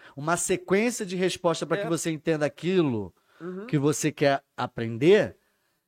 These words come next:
Speaker 1: é, você não consegue, é muito difícil você cons-, você conseguir se achar em, é, em qual, como, como você vai procurar aquele aprendizado. Então você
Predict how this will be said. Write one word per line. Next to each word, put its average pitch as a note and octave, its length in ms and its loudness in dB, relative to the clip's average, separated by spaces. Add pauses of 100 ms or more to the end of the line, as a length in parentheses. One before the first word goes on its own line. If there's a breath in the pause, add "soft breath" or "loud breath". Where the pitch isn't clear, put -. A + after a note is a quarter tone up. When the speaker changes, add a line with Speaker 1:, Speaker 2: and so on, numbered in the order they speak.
(320)
Speaker 1:
é, C#3 480 2
você D3 240 0
não G#3+ 180 0
consegue, G3+ 680 2
é F3+ 140 -2
muito A3+ 280 -2
difícil A3 520 -6
você G#3 240 -4
cons-, G3+ 420 -6
você F#3+ 320 -2
conseguir F#3+ 400 -12
se - 280 -4
achar F3 640 2 (560)
em, E3+ 120 -12 (160)
é, E3+ 260 6
em E3 80 -2
qual, G#3 300 2
como, C4 500 4
como C#4 260 0
você C4 240 -4
vai A#3 100 -2
procurar G#3+ 640 0
aquele F#3+ 300 -4
aprendizado. F3 800 -2 (520)
Então F3 160 2
você F#3+ 340 0